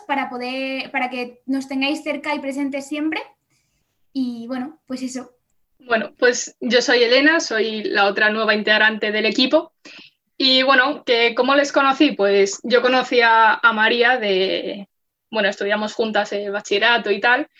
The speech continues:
Speaker 2: Y bueno, me presentó a este maravilloso equipo y todo lo que hacían. Y la verdad que tengo muchísima ilusión por trabajar con ellos, descubrir todo lo que hacen.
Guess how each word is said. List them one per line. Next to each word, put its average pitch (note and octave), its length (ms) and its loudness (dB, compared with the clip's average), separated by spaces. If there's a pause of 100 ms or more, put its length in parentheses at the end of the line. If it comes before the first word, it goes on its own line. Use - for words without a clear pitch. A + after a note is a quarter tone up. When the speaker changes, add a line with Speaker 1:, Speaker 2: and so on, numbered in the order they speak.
(560)
Speaker 2:
Y B3 160 2
bueno, B3+ 220 4
me B3+ 140 0
presentó A3 400 0
a - 20 2
este A3 240 0
maravilloso G#3+ 480 0
equipo A3+ 300 0
y - 40 4
todo A3+ 200 2
lo A3+ 100 2
que A3 80 -2
hacían. A#3+ 560 -2
Y A#3+ 140 -6
la A3 120 4
verdad G#3 220 2
que A3 80 -2
tengo A#3 160 -2
muchísima A3+ 480 -4
ilusión A3 460 -4
por G#3 500 -2 (320)
trabajar A#3 440 0
con A#3 140 0
ellos, C4+ 280 2
descubrir A#3 400 -2
todo A3+ 200 4
lo A3+ 120 2
que A3+ 100 2
hacen. C#4 420 0